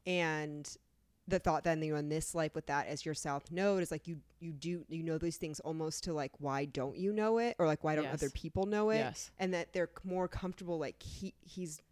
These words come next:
Speaker 1: you know, more comfortable, like, keeping it in and
Speaker 2: Mm-hmm.
Speaker 1: keeping it to himself rather than, like, sharing it with his, like, the north node, what he, like, should be doing in this life.
Speaker 2: Yeah.
Speaker 1: So I'm wondering if there's, like, a relation to,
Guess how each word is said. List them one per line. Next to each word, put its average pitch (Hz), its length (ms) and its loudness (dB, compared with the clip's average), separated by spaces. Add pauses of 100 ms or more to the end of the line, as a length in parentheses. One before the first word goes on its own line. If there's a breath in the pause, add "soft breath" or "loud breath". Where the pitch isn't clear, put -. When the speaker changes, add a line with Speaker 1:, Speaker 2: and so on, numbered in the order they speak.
Speaker 1:
you 175 80 -2
know, 156 80 0
more 151 180 -4
comfortable, 160 360 -8
like, 143 180 -4
keeping 170 420 -8
it 139 220 -6
in 160 400 -2
and 190 80 -8
Speaker 2:
Mm-hmm. 180 180 -4
Speaker 1:
keeping 165 180 -2
it 123 80 -4
to 175 80 -6
himself 151 460 -4
rather 147 280 0
than, 143 320 -4
like, 131 320 -6 (760 soft breath)
sharing 170 540 0
it 233 220 2
with 185 140 0
his, 170 200 -2
like, 143 140 -2 (160)
the 175 80 0
north 151 380 -4
node, 196 240 2
what 165 140 0
he, 147 140 -6
like, 143 160 -6
should 147 260 -12
be 156 100 -4
doing 147 260 -2
in 143 100 -6
this 139 160 -8
life. 151 280 -2 (220 loud breath)
Speaker 2:
Yeah. 170 160 -2
Speaker 1:
So 175 80 0
I'm 190 160 0
wondering 185 400 2
if 151 140 -4
there's, 151 380 0
like, 143 440 -2
a 139 560 -2 (160)
relation 147 760 -2
to, 120 640 -2